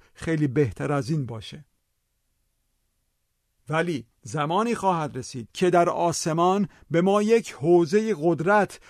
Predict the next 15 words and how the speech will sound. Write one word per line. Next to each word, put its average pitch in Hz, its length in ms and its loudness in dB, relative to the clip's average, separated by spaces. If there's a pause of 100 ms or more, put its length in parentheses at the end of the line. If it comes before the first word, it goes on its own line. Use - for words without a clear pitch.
(120)
و 165 40 -2
اختیار 170 720 2
داده 160 360 2
خواهد 123 360 -6
شد. 120 260 -16 (1000)
ما 180 380 0 (280)
در 147 180 -4
یک 180 240 0
گستره 170 760 -2 (220)
با 147 120 0
مسیح 160 680 -4
سلطنت 190 760 0
خواهیم 117 340 -8
کرد. 120 300 -18 (3500)
حالا 190 360 2